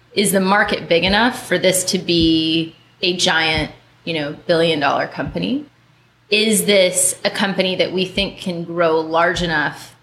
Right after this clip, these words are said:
that if it's successful, our investment can make our fund? Uh,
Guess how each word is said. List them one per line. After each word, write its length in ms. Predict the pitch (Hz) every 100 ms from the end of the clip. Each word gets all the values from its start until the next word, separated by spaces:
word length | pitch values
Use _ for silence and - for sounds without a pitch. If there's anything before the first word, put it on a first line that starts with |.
| _
that 320 | 175 156 - -
if 220 | 135 -
it's 240 | 156 -
successful, 840 | - - - 185 - - 214 226 226
our 240 | - 175
investment 560 | 160 160 165 165 170 -
can 120 | 170
make 220 | 160 156
our 140 | 147 147
fund? 500 | 151 143 185 277 - _ _ _ _ _
Uh, 480 | 175 160 156 156 151